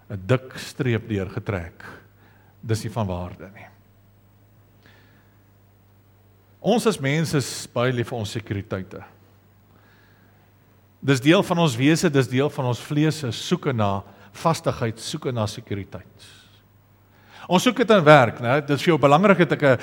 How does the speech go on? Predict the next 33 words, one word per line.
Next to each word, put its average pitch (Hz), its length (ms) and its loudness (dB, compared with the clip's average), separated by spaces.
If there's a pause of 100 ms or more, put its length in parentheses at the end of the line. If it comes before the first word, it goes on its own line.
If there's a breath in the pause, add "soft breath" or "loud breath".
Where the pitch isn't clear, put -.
(160 loud breath)
'n 139 80 4
werk 151 280 6
sal 180 180 4
hê 160 140 4
en 151 100 0
'n 147 40 0
goeie 220 320 0
werk 131 280 6
sal 143 160 -2
hê, 127 260 2 (420 loud breath)
eh, 143 220 4
wat 147 160 2
vir 170 100 -6
my 151 160 2
vorentoe 170 440 2
gaan 135 200 -4
dra. 117 300 0 (1600 soft breath)
In 135 80 -8
daai 127 180 2
opsig 175 320 -2
is, 139 120 -2 (180)
is 107 120 -4
hierdie 135 280 -2
millennials 120 560 -2
deesdae 117 380 -2
vir 131 120 -14
my 113 120 -4
baie 107 200 -2
onverstaanbaar. 104 760 -6
Ek 98 100 -12
moet 113 100 -6
dit 107 240 -6
bygehoor. 95 480 -10